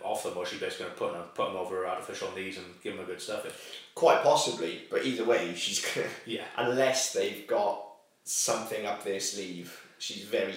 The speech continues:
Speaker 2: easily gonna take them down.
Speaker 1: Yeah. I mean, yeah, that's, that's what's gonna happen. I mean, you look at, again, one-off episode that I can remember, the two kids, um, got a paper round, and they were, you know, going off and do-, doing deliveries, and they put Planet Express out of business temporarily.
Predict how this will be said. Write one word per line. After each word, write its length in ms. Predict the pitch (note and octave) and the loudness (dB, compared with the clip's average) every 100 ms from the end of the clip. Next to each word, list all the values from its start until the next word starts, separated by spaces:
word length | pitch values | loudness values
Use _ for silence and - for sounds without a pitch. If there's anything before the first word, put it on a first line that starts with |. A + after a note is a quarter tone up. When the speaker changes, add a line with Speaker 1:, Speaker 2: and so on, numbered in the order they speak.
| - | -8
Speaker 2:
easily 480 | G2 F#2 E2+ F2 F2 | -10 -10 -8 -8 -8
gonna 200 | E2+ - | -10 -8
take 240 | F2 E2+ | -8 -8
them 120 | E2+ | -10
down. 200 | E2+ E2+ - - - | -8 -8 -10 -14 -14
Speaker 1:
Yeah. 100 | - - - - - - - | -14 -14 -20 -20 -20 -20 -10
I 80 | B2+ | -4
mean, 260 | B2+ A#2+ A2+ | -4 -4 -6
yeah, 200 | - G2+ G2 | -2 0 0
that's, 220 | F#2+ - | -2 -2
that's 240 | G#2+ F2+ | -2 -2
what's 140 | F2+ F2 | -4 -6
gonna 160 | E2+ | -8
happen. 240 | E2+ E2+ F2 | -6 -6 -6
I 40 | |
mean, 140 | F2+ F2+ - - - - | -10 -12 -16 -20 -20 -14
you 140 | B2 G#2+ | -6 -2
look 180 | G2 F#2+ | 0 -2
at, 200 | F2 - - - - - - - - | -4 -6 -14 -18 -20 -20 -20 -20 -14
again, 180 | F2 - - - _ - | -10 -10 -12 -20 _ -8
one-off 340 | G2+ F#2+ E2+ F#2 | -2 -2 0 -2
episode 400 | F2+ - - F2+ | -2 -2 -2 -2
that 100 | F2 | -4
I 60 | |
can 120 | F2 | -4
remember, 400 | F2 F2+ G2 F#2+ - - - - - | -4 -2 -2 -2 -4 -12 -20 -20 -10
the 100 | A#2+ | -4
two 220 | - G#2+ | -2 -2
kids, 460 | - G2 F#2 - - | 0 -2 0 -2 0
um, 200 | F#2+ F#2+ | -2 -2
got 120 | - | -2
a 20 | |
paper 240 | C3 A#2 F2+ | 2 2 2
round, 220 | E2+ - - - | -2 -4 -10 -14
and 220 | - - | -12 -12
they 180 | E2+ E2+ | -12 -12
were, 60 | E2+ E2+ F2 | -12 -12 -16
you 20 | |
know, 20 | - | -12
going 240 | - F2+ F2 | -6 -6 -4
off 200 | F2 F2+ | -8 -8
and 100 | E2+ - _ - | -12 -16 _ -10
do-, 160 | F#2+ F2+ | -8 -6
doing 180 | F#2 F2 | -6 -6
deliveries, 280 | F#2 F2 E2+ | -6 -6 -6
and 80 | F2+ | -10
they 60 | |
put 260 | F2 E2+ - | -4 -4 -2
Planet 220 | F#2 - | -4 -6
Express 340 | - F2 E2+ | -6 -6 -4
out 120 | - - | -4 -4
of 40 | |
business 420 | G#2 - F#2+ - | -4 -4 -8 -10
temporarily. 440 | - - - - | -10 -8 -8 -8